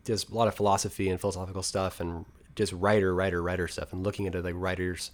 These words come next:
the writers' lives and how Hemingway wrote and what people did and their, their mechanics. And, you know, I, I just love that stuff. And I, I, I found myself a lot more into, like, the, like, a daily schedule of the, like, the writers and stuff. And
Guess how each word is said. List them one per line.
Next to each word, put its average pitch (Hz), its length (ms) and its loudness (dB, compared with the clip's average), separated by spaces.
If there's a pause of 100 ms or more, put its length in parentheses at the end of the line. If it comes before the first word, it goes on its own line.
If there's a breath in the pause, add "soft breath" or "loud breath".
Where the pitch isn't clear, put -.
(360 loud breath)
the 107 80 0
writers' 101 420 6
lives 95 480 2
and 87 140 -2
how 101 300 6
Hemingway 95 420 4
wrote 90 360 0
and 90 140 -6
what 98 100 0
people 95 220 -6
did 92 260 -2
and 90 120 -2
their, 87 100 -4
their 98 140 -2
mechanics. 92 600 -2
And, 87 220 -4 (720 soft breath)
you 104 100 4
know, 87 120 6
I, 92 240 2
I 104 80 -2
just 92 160 0
love 107 260 6
that 90 180 -2
stuff. 90 300 -2
And 90 100 -2
I, 90 240 -2
I, 95 100 -4
I 92 240 -8
found 107 140 2
myself 101 220 0
a 95 60 -2
lot 98 180 0
more 98 200 0
into, 92 100 -2
like, 90 140 -2
the, 90 80 -8 (120)
like, 101 140 -6
a 95 80 -2
daily 107 320 2
schedule 92 520 0
of 85 120 -4
the, - 220 -8
like, 98 100 -8
the 95 80 -4
writers 90 400 -2
and 85 80 -4
stuff. 90 300 -4
And 85 140 -6